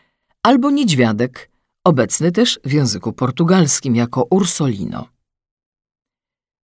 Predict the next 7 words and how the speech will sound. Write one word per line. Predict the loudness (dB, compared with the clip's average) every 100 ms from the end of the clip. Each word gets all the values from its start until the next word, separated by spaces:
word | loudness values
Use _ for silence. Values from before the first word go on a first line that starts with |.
| _
Włosi | -2 2 2 0 0
doceniają | 0 0 2 2 2 0 -2 -6 _
jeszcze | -6 -6 -2 0
mniejsze | 0 0 -2 -4
żyjątka. | -6 -8 -8 -12 -12 -14 -14 _ _ _ _ _
Microbino | 4 4 4 2 4 4 4 2
mio | 0 -2 -4 -10